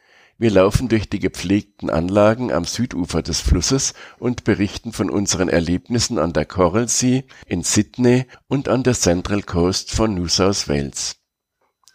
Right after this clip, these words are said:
Schließlich kehren wir zusammen ins Hilton Hotel zurück. Im Atrium wird gerade Oktoberfest gefeiert und so nehmen wir Abschied bei einer Runde Münchner Weißbier. Einundzwanzigster Tag.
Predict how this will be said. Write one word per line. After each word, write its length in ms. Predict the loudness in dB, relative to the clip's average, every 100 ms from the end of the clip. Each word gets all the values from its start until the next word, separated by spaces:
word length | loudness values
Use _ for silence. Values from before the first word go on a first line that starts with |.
| _ _ _ _ _
Schließlich 560 | -2 0 2 0 0
kehren 400 | 2 2 2 0
wir 160 | -2 -2
zusammen 520 | -2 0 0 0 -2
ins 180 | -4 -4
Hilton 380 | -4 -4 -4 -2
Hotel 340 | 0 0 -2
zurück. 540 | -2 -2 -2 -6 -12 -20 _ _ _ _ _ -16 -6
Im 160 | 0
Atrium 560 | 2 2 2 2 2 2
wird 180 | -2 0
gerade 420 | 0 2 2 2
Oktoberfest 760 | 0 -2 2 2 2 -2 -2
gefeiert 560 | -8 -2 0 2 0 -6 -20 -10
und 180 | -6 -2
so 100 | 2
nehmen 320 | 4 4 2
wir 160 | 2 2
Abschied 480 | 2 0 -2 -2 -6 -4
bei 100 | 0
einer 220 | 2 2
Runde 340 | 2 0 0 0
Münchner 480 | 0 -2 -2 0
Weißbier. 560 | 2 0 -2 -4 -6 -6 -10 _ _ _ _ _ _ _ _ _ _ _ _ _ _ _
Einundzwanzigster 920 | 0 2 0 2 2 2 -4 -2 -4
Tag. 460 | -2 0 0 -4 -18